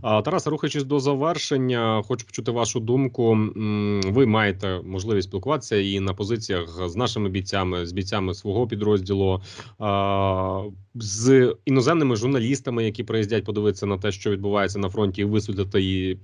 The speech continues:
ці події у західних медіа. А відтак, е, зараз я бачу, часом з'являється такий тренд у західних медіа. Ну, наприклад,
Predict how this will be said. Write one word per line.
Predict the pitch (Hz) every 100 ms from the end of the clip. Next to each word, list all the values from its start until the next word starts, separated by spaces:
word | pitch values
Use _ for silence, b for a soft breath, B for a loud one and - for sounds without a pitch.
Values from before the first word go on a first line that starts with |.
| _
ці | -
події | - 98 101 101
у | 95
західних | 95 92 98 98
медіа. | 104 104 95 95 90 B B 98
А | 98
відтак, | 98 151 - 147 95 -
е, | 104 95 92
зараз | 131 175 151 127
я | 143 135
бачу, | 107 143 185 -
часом | 110 135 117 117
з'являється | 104 117 110 -
такий | 107 110
тренд | 113 120 107 95 104 101
у | 110 104
західних | 104 113 107 98
медіа. | 123 170 135 104
Ну, | 98 160
наприклад, | 127 143 127 110